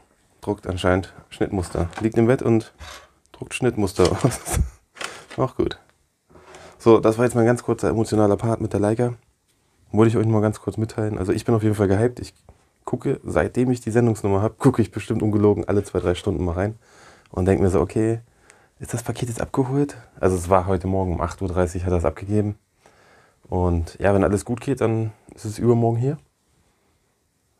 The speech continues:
Ich werde dann auf jeden Fall auch mal eine Insta-Story machen, dass ihr mal seht, was das ist. Oder vielleicht können sich ja auch viele nicht vorstellen, ne, was, was,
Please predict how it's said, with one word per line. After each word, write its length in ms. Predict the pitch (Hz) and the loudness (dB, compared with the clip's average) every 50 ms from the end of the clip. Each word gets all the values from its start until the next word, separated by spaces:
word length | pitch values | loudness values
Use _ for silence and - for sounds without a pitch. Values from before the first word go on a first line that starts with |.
| - - | -20 -20
Ich 120 | - - - | -8 -2 -2
werde 140 | 104 104 104 | 2 2 2
dann 80 | 104 | 2
auf 60 | 92 | 2
jeden 120 | 101 101 95 | 0 -2 0
Fall 180 | - 101 95 | 2 2 4
auch 120 | 92 95 - | 4 2 2
mal 280 | 92 92 90 87 87 82 | 0 0 0 0 -2 -2
eine 120 | 92 92 90 | -4 -4 -4
Insta-Story 560 | 95 98 - - 101 - - 104 98 98 98 | -4 -4 -4 -6 -6 -6 -6 -6 -4 -4 -2
machen, 280 | 101 101 98 107 104 | -2 -2 -2 -2 -2
dass 200 | 98 92 - - | -4 -4 -6 -6
ihr 60 | 92 92 | -4 -4
mal 100 | 92 87 | -2 0
seht, 260 | 90 95 92 - - | 0 0 -2 0 -4
was 180 | 92 - - | -8 -8 -8
das 140 | - 95 - | -16 -16 -10
ist. 280 | - - 123 - - - | -6 -6 -6 -6 -6 -6
Oder 360 | - 92 92 90 90 87 - _ _ - - - - - _ | -4 -2 -2 -2 -2 -4 -6 _ _ -20 -20 -20 -20 -20 _
vielleicht 340 | - - 123 95 90 82 | -8 -2 0 0 2 2
können 160 | - 110 104 95 | 4 2 2 2
sich 140 | 95 92 | 2 0
ja 80 | 95 95 | 0 0
auch 100 | 71 - | 0 0
viele 260 | - - 104 101 92 | -2 -2 -2 0 0
nicht 160 | 90 85 80 | 0 0 -2
vorstellen, 500 | - - 62 - - - 87 85 95 92 - | -2 -2 -2 -2 -4 -4 -6 -6 -6 -6 -8
ne, 160 | - 95 87 78 | -6 -6 -6 -6
was, 300 | - - - - - - - | -8 -10 -14 -16 -18 -18 -18
was, 320 | - - - - - - | -18 -16 -16 -16 -16 -18